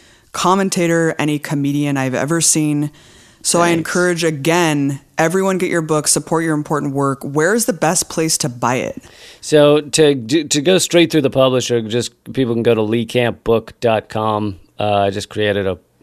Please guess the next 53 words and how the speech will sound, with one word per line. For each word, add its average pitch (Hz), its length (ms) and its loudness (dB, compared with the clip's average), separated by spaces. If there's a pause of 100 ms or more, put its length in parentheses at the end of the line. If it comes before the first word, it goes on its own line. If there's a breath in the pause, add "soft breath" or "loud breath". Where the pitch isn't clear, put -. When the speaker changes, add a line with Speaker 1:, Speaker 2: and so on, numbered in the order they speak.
(220)
Speaker 2:
U 104 240 0
R 98 180 2
L 101 160 2
for 104 260 2
it. 98 140 0 (460 loud breath)
And, 110 340 2
uh, 101 220 2
yeah, 104 240 2
that's - 400 0 (120)
obviously, 113 500 2
that's 113 340 2
much 113 180 -2
better 104 260 4
'cause 104 140 -2
it 107 60 -2
goes 107 240 2
through 110 140 0
P 113 140 0
M 104 140 0
Press 107 320 2
rather 104 180 2
than 104 140 -2
going 104 220 0
through 101 180 -2
any 104 140 0
of 101 80 0
the 98 100 0
book, 98 320 -4
the, 98 260 -6
you - 120 -4
know, 98 180 -2
the 95 180 -10
major 101 460 -4 (260)
Barnes 101 440 -2
and 101 80 -4
Noble 101 260 0
or 98 120 0
anything. 98 380 -4 (440 loud breath)
Uh, 101 320 2
so - 100 2
yeah, 156 240 4
lee 135 140 2
camp 135 280 0
book 135 220 0
dot 123 240 2
com. 131 260 2 (180 loud breath)
And 147 140 4
then 170 200 6
the 156 140 6
comedy 214 440 4
special, 131 540 2
which, 123 340 4
uh, 117 540 4